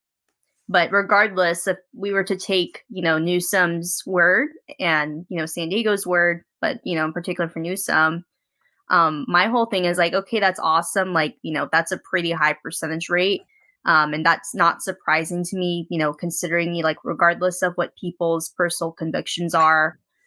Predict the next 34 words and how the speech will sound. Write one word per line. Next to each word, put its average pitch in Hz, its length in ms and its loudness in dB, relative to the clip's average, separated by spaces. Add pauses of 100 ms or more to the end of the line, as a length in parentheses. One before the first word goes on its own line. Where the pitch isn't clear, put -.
(120)
um, 151 560 0
the 180 80 -2
majority 170 600 0
of 165 120 -4 (160)
people 175 280 -2
in 165 100 -2
the 160 60 -2
country 165 600 -4
in 165 180 0
general, 160 400 0
they, 160 360 -4
they 165 80 -2
get 156 260 -2 (340)
those, 165 400 -4 (500)
they 175 100 0
get 160 220 0 (440)
those 180 240 0
kinds 185 340 0
of 185 120 -4
things. 233 440 2 (640)
Um, 160 540 4 (1120)
and 214 180 2
so 196 240 4
for 196 220 0
me, 262 180 2
like, 185 220 4
it 175 120 -4
doesn't 196 460 0
further 202 360 2
justify, 165 1080 0
um, 165 360 2
Newsom's 180 460 -2
orders 170 560 0
and 156 300 0